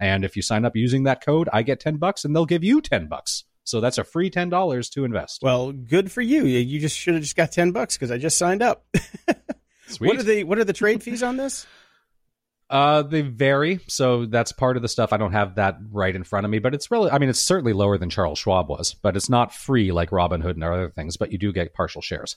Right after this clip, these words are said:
Speaker 1: So.
Speaker 2: Okay, cool. Yeah, 'cause I've got an E-Trade account, but yeah, they, they did partial shares before. That's why I have, like, such a weird number of Apple <laughs> shares.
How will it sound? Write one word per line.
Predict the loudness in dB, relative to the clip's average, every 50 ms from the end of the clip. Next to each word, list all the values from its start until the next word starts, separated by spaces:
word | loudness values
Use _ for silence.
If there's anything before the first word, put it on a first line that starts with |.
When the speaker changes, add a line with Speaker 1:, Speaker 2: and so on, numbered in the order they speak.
| _ _
Speaker 1:
So. | 0 0 2
Speaker 2:
Okay, | 2 0 -2 -4 -4 -10 _ _
cool. | 0 0 0 0 -2 -2
Yeah, | 0 0 0 0
'cause | -2 0 0
I've | 0 2
got | 2 2 2
an | 2
E-Trade | 2 0 -2 0 0 0 0 0
account, | -2 -4 -6 -6 -6 -6 -4
but | -2 -2 -2 -2
yeah, | -2 0 0 0 2
they, | 0 0 -2 -2
they | -2 -2 0 0 0
did | 0 0 -2 -2 0 2
partial | 2 2 2 0 -4 -2
shares | 2 2 2 2 2
before. | -2 -6 -2 -2 0 0
That's | 2 0 0 2
why | 2 2 2
I | 2
have, | 0 0 0 0 0
like, | 0 0 -2 -2
such | -8 -10 -8
a | -8
weird | -8 -4 -2 -2 0 0 -2 -4
number | -6 -8 -8 -8 -8 -8
of | -8 -8
Apple | -8 -8 -10 -10 -12
<laughs> | -8
shares. | -4 -2 -2 0 0 0 -2 -2 -6 -12 -16